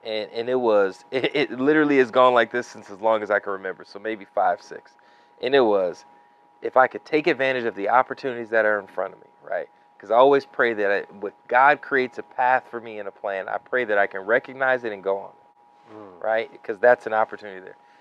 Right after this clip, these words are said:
Speaker 1: And then the other thing for me was always around, I wanna learn from the experiences of others.
Speaker 2: Mm.
Speaker 1: Because I can't experience everything. It's impossible.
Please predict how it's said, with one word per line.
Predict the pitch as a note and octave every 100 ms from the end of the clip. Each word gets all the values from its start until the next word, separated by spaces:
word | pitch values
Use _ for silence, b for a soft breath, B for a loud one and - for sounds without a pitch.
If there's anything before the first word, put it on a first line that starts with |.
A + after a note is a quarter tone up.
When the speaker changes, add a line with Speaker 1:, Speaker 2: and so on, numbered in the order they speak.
| b b
Speaker 1:
And | A#2+
then | C#3+ E3
the | D3+
other | C#3+ F3
thing | D#3+ F3 D3+
for | C#3
me | B2+ B2+
was | A#2 A2+
always | A#2+ B2 A#2+ A2
around, | A2 G2+ F#2+ G2 F#2+ - _ b b b b -
I | A#2+
wanna | C3+ C3+ G#2+
learn | G2+ A#2+ C3+ D3 D3+ E3+ _ _ _ _ _ _ _
from | - A2 G2 F#2 F#2 F#2 G#2
the | G#2+
experiences | G2 - - C3+ B2+ A#2+ G2+ F#2
of | F2+
others. | F2+ - - - _ _ _ _ _
Speaker 2:
Mm. | G2+ G2+ G2+
Speaker 1:
Because | A2+ B2 -
I | B2+ D3+
can't | - E3+ D3+
experience | A#2 - - C3+ A#2 G2+ -
everything. | G2 F2 F2+ - - _ _ _ _ _ -
It's | A#2 A#2
impossible. | F#2+ - C3+ - F#2 E2+